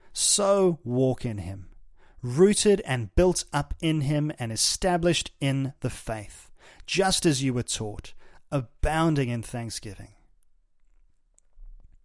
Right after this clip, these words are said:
See, this one sentence sums up Paul's gospel heart for this church family. And this is what he means when he talks about Christian maturity, firmly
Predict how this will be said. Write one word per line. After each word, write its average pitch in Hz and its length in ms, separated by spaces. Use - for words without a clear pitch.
See, 180 180
this 190 180
one 151 320
sentence 139 720
sums 180 600
up - 300
Paul's 156 340
gospel 156 640
heart 127 380
for 127 140
this 123 200
church - 400
family. 110 540
And 165 80
this 202 100
is 269 100
what 247 120
he 202 100
means 185 340
when 151 100
he 151 80
talks - 280
about 156 220
Christian 170 440
maturity, 180 760
firmly 202 800